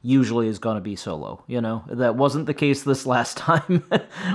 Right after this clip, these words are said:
We, uh, just world events had us do two Fab fifteens back to back, but, uh, I appreciate you for whatever reason you listen to the show, and if you do enjoy the show, there's a companion blog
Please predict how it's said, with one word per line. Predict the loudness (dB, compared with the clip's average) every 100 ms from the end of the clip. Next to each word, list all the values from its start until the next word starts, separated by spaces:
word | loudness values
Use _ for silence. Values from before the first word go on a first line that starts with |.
| 0
We, | 2 4 6
uh, | 4 2 0
just | -4 -2
world | 2 2 2
events | 2 0 0 -4
had | 0 2
us | 2
do | 0 -2
two | 0 0
Fab | 0 -2 -2
fifteens | -4 -4 -4 -6 -6
back | -6 -8 -8
to |
back, | -10 -10 -10
but, | -8 -8 -8 -20 -20 -20 -20 _ _ _ -2
uh, | 2 4
I | 4
appreciate | 4 2 0 2 2 4
you | 2 2
for | 2
whatever | 2 4 2 2
reason | 2 2 0
you | 2
listen | 2 0 0
to | -2
the | -2
show, | 0 2 2 2 -2 -12 _ -4
and | 0 2 2
if | 2
you | 2 2 2 -2
do | 2 4 4
enjoy | 2 2 2
the | 0
show, | 0 2 2
there's | 0 -2
a |
companion | -2 -2 0 0 0
blog | 0 2 4 4 0